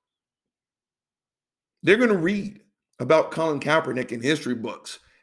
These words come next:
and he will be called a hero." Being the anti-Colin Kaepernick person she was, she violently disagreed. I told this person, "Look at Martin Luther King. This country hated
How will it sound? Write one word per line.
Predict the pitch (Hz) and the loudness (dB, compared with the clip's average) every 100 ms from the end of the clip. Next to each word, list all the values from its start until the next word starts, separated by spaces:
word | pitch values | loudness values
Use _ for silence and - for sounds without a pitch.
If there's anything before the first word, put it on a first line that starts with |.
| _ - | _ -2
and | 135 | 0
he | 120 175 | 0 0
will | 208 | 0
be | 220 | 0
called | 202 - 180 | -2 0 2
a | 175 | 2
hero." | 147 170 165 73 - _ _ _ _ _ _ _ _ _ _ - _ _ _ _ _ _ _ | 0 -2 -4 -6 -10 _ _ _ _ _ _ _ _ _ _ -20 _ _ _ _ _ _ _
Being | 147 160 | 2 4
the | 151 113 | 4 4
anti-Colin | 147 156 156 143 143 147 143 | 4 4 6 4 4 2 2
Kaepernick | 135 143 147 147 - | 4 4 4 0 0
person | 147 143 131 | 0 0 -4
she | - | -8
was, | 127 196 185 | -2 0 -2
she | - 135 | -4 -10
violently | 127 117 127 143 147 151 | -12 -4 -2 -2 -4 -4
disagreed. | 156 151 147 175 156 - _ _ _ _ _ _ _ _ - | -4 -4 -4 -4 -4 -14 _ _ _ _ _ _ _ _ 2
I | 202 | 2
told | 240 139 120 | 4 4 4
this | 117 | 2
person, | - 120 127 147 160 151 - _ _ _ _ _ _ _ _ _ _ _ | 2 4 4 2 -2 -6 -16 _ _ _ _ _ _ _ _ _ _ _
"Look | - - | -12 -2
at | 117 | 0
Martin | 123 151 151 | 2 0 2
Luther | 180 190 | 0 0
King. | 208 233 185 - - _ _ _ _ _ _ _ _ _ _ | 4 4 4 -2 -16 _ _ _ _ _ _ _ _ _ _
This | - 208 | 2 4
country | 247 220 202 160 | 2 2 0 -4
hated | 131 131 170 208 147 - | -6 -4 2 2 0 -6